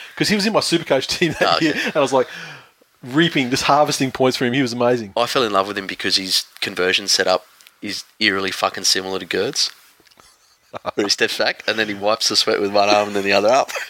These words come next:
Speaker 2: <laughs>
Speaker 1: Do you think that that comes from, like, a, a childhood, uh, you know, or, like, a younger, younger,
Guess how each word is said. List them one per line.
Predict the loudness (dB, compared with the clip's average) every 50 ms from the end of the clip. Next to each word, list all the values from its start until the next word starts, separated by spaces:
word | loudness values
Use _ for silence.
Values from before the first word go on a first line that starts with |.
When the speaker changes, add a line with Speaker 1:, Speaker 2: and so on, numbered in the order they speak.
| -14 -18
Speaker 2:
<laughs> | -16 -14 -14 -14 -14 -12 -4
Speaker 1:
Do | -2 0
you |
think | 2 2 2 2
that | 2
that | 2 2 4
comes | 4 2 2 2
from, | 0 -2 2
like, | 4 2 2 2
a, | -4 0 2 0
a | 2
childhood, | 2 4 6 6 6 4 2 2 0 0 0 -6 -20 -20 -18 -18 -18 -18 -18 _ -20 _ _ _ _ _ _ _ _ _ _
uh, | -14 -6 0
you | 4 6
know, | 6 6 4 0 -8 -12 -6 2
or, | 4 4 6
like, | 6 4 2
a | 2
younger, | 2 2 2 2 2 0
younger, | 2 4 4 2 4 4 2 2 2 2